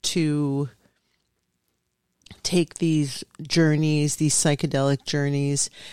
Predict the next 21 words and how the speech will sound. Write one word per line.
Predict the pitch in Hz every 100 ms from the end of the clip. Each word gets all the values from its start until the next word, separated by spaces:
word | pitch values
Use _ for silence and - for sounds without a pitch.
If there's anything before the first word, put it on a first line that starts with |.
| -
has | - 180 156 156 - - - _ _ _ 151
been | 170 156
birthed | 165 160 156 -
from | - - 143 139
that. | 127 104 - -
Like, | 143 147
I | 151
feel | 147 185 170
like | 160 -
I | 147
have | 156 143 -
to |
have | 143 131
one | 135 151 147
foot | 143 165 143
in | - 143 143
this | 143 - - - - _ _
world | 151 151 147 143 139 139 135 - _ _ _ _ _ _ _ _ _
at | - 143
all | 131 143
times. | 147 - 139 143 143 170 185 - -